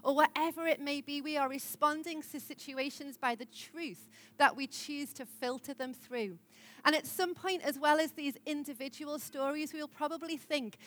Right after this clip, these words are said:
about what we hold to be true about life itself.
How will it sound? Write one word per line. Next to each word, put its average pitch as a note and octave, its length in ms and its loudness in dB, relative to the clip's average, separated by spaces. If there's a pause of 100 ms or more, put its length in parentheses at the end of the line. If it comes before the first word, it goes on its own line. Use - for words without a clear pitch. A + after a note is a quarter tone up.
(160)
about - 300 6
what D#4 200 4
we E4 120 -2
hold D4+ 460 2
to E4 100 -8
be D4 140 -6
true D4+ 600 -6
about A3+ 340 2
life A#3 500 0
itself. A#3 760 0